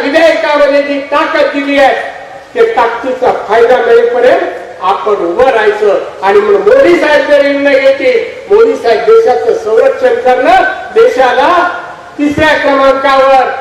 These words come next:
महासत्तेमध्ये घेऊन जाणं, यासाठी, जनकल्याणासाठी, जनसमृद्धीसाठी, आत्मनिर्भरतेसाठी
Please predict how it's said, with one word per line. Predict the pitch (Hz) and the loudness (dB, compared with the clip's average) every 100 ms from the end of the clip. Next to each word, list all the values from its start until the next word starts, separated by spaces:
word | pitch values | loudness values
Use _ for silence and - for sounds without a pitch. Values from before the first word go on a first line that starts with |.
| - - - - - - - - - - - - - - - - - - - - - - - | -14 -16 -20 -20 -20 -20 -20 -20 -20 -20 -20 -20 -20 -20 -20 -20 -20 -20 -20 -20 -20 -16 -2
महासत्तेमध्ये | 247 339 330 285 - 349 359 359 339 | 0 2 2 2 4 4 4 4 2
घेऊन | 311 294 302 | 2 0 0
जाणं, | 285 285 285 262 226 - - - - - - - | 0 2 2 2 -2 -6 -16 -18 -20 -20 -20 -6
यासाठी, | 180 226 233 226 226 226 226 185 - - - - - - | 0 0 0 -2 -2 -2 -4 -6 -12 -18 -20 -20 -10 -2
जनकल्याणासाठी, | 196 202 202 190 196 240 226 226 214 202 202 175 - - - - | 0 0 -2 0 0 2 0 0 0 2 0 -2 -8 -16 -16 0
जनसमृद्धीसाठी, | 208 220 - 196 196 277 269 254 220 202 208 208 - - - | 2 2 0 0 0 0 0 -2 0 0 0 0 -2 -6 -2
आत्मनिर्भरतेसाठी | 220 233 226 214 202 196 277 269 262 240 226 202 214 185 | 0 2 0 2 2 4 2 2 2 2 2 0 -2 -6